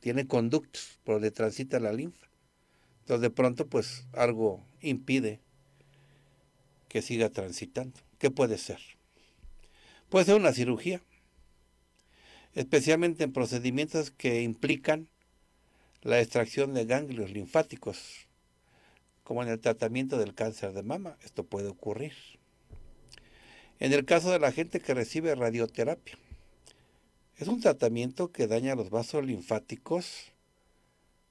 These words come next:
o los ganglios linfáticos, eso causa linfedema.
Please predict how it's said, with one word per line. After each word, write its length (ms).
o 100
los 160
ganglios 360
linfáticos, 920
eso 500
causa 680
linfedema. 680